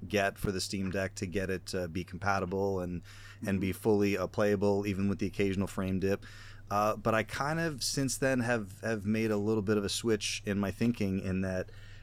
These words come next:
Speaker 1: uh, I feel like the experience that I wanna have with that game is gonna be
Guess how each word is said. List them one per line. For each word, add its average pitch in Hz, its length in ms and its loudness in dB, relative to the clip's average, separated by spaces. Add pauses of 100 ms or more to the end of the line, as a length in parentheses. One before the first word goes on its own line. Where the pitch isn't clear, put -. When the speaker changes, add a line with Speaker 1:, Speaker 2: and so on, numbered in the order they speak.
(160)
Speaker 1:
uh, 95 360 -2 (440)
I 104 80 2
feel 117 280 2
like 110 280 4
the 101 140 0
experience 104 540 0
that 104 100 4
I 98 40 4
wanna 98 240 0
have 92 240 0
with 104 120 -2
that 107 180 0
game 110 300 0
is 87 120 -2
gonna 95 240 -2
be 92 420 -4